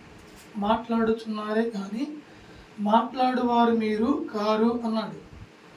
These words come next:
అంటే దేవుడు ఎప్పుడు మాట్లాడతాడు, ఏ సందర్భంలో మాట్లాడతాడు, ఏ పరిస్థితుల్లో మాట్లాడతాడు అంటే తన సేవకులకి అపాయము సంభవించినప్పుడు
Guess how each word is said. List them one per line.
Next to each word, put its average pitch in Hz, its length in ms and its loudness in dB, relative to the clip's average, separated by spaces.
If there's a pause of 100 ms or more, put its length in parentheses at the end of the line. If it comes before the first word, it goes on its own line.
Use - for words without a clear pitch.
(260)
అంటే 240 280 -6
దేవుడు 240 320 0
ఎప్పుడు 240 380 2
మాట్లాడతాడు, 233 960 2
ఏ 226 120 2
సందర్భంలో 226 640 0
మాట్లాడతాడు, 226 1040 -2 (580)
ఏ 220 120 2
పరిస్థితుల్లో 247 840 0
మాట్లాడతాడు 226 760 0
అంటే 214 540 -2 (1120)
తన 247 120 0
సేవకులకి 254 1040 2 (640)
అపాయము 269 480 2
సంభవించినప్పుడు 233 1120 0